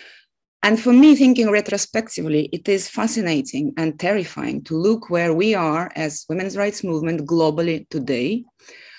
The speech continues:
how much of what was said in the first book of Janice has become reality,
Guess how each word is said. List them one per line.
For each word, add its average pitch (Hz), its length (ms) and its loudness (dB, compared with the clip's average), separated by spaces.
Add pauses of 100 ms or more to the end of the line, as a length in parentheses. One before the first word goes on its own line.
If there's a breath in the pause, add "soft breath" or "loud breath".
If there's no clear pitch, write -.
(200 loud breath)
how 247 260 4
much 214 600 2
of 175 240 -2
what 208 340 0
was 196 380 -2
said 190 600 0
in 175 160 -2
the 170 60 -6
first - 640 -4 (120)
book 180 400 -2
of 170 160 -6
Janice 156 520 -4 (320)
has 170 180 -8
become 160 320 -6
reality, 151 600 -6